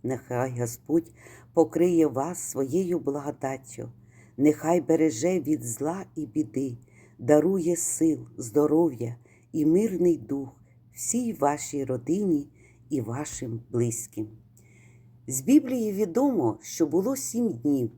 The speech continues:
і щодня Господь творив дива. Лише один день він залишив для відпочинку. Багато хто ставить питання про те, як проводити неділю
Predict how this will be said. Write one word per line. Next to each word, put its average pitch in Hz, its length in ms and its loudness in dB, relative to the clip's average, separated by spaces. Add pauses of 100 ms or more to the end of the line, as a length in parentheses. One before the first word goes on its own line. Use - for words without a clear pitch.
і 160 100 0
щодня 165 480 0
Господь 190 640 -6
творив 135 380 -2
дива. 113 400 -6 (580)
Лише 214 460 2
один 165 400 4
день 185 380 -2
він 156 200 4
залишив 147 640 -2
для 127 200 -4
відпочинку. - 920 -8 (560)
Багато 135 500 2
хто - 220 -4
ставить 208 460 -4
питання 147 520 -2
про 123 180 -8
те, 110 320 -6 (160)
як 127 500 -4
проводити 135 800 0 (320)
неділю 135 720 0